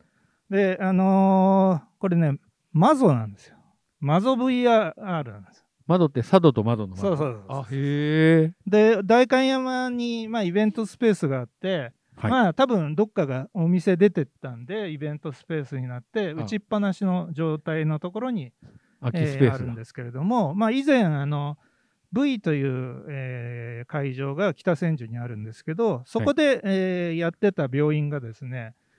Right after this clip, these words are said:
Speaker 1: えー、代官山に移転しまして、
Speaker 2: へー。
Speaker 1: えー、新装オープンじゃないですけども、
Speaker 2: へー。
Speaker 1: まあ、なんか、そういう、
Speaker 2: そういう設定？
Speaker 1: あの、イベント週間があったらしくて、
Speaker 2: うーん。
Speaker 1: そこでこの病院が、えー、できまして、
Speaker 2: はい。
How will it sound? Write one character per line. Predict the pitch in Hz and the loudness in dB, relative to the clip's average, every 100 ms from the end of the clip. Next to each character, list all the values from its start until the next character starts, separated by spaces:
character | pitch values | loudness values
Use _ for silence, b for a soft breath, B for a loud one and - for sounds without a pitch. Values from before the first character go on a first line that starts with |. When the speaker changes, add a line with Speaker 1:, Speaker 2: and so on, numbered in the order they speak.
| _ | _
Speaker 1:
え | 156 | -4
ー、 | 147 | 0
代 | 160 185 | 0 0
官 | 202 202 | -2 -2
山 | 196 190 | -2 -2
に | 180 180 170 | 0 -2 -4
移 | 156 | -4
転 | - 202 208 | 0 2 2
し | 185 - 190 | 0 -4 -4
ま | 175 | -4
し | - | -6
て、 | - | -8
Speaker 2:
へ | 131 110 _ _ 123 | -8 -10 _ _ 4
ー。 | 120 | 6
Speaker 1:
え | 123 | 6
ー、 | 127 127 | 6 6
新 | 127 | 4
装 | 131 214 208 208 196 | 2 0 -2 -4 -4
オ | |
ー | 190 | -4
プ | 170 | -6
ン | 139 | -6
じ | 139 | -6
ゃ | |
な | 127 | -6
い | - | -2
で | 190 | -2
す | 160 - | -2 -4
け | 156 | -2
ど | 151 | 2
も、 | 139 160 160 | 2 0 0
Speaker 2:
へ | 120 117 120 120 | 0 2 2 4
ー。 | |
Speaker 1:
ま | 120 | 4
あ、 | 208 | 4
な | 233 | 2
ん | |
か、 | 220 160 139 | -2 -6 -8
そ | 139 247 | -10 -10
う | |
い | 277 | -8
う、 | 269 262 254 | -8 -8 -10
Speaker 2:
そ | - 156 | -2 2
う | |
い | 147 | 2
う | |
設 | 208 | 0
定？ | |
Speaker 1:
あ | |
の、 | 208 | -2
イ | |
ベ | 226 302 | -2 -4
ン | |
ト | 403 | -2
週 | 381 - 370 | -4 -2 -4
間 | 254 170 | -4 -4
が | 143 | -6
あ | |
っ | 131 | -8
た | - | -8
ら | 151 147 | -8 -10
し | |
く | - - | -14 -2
て、 | |
Speaker 2:
う | 120 | 0
ー | 120 120 123 | 2 2 2
ん。 | |
Speaker 1:
そ | 123 | 2
こ | 127 | 0
で | 127 127 - _ _ _ _ | 0 -4 -6 _ _ _ _
こ | - | -8
の | 185 170 | -6 -4
病 | 180 175 | -4 -4
院 | 165 | -4
が、 | 147 147 151 190 | -4 -6 -8 -10
え | 151 139 139 131 127 156 | -10 -8 -10 -12 -14 -16
ー、 | 143 | -12
で | 139 | -10
き | 165 | -6
ま | 160 156 | -6 -8
し | - | -8
て、 | 170 143 113 | -8 -8 -8
Speaker 2:
は | - 113 | -4 -4
い。 | 87 | -4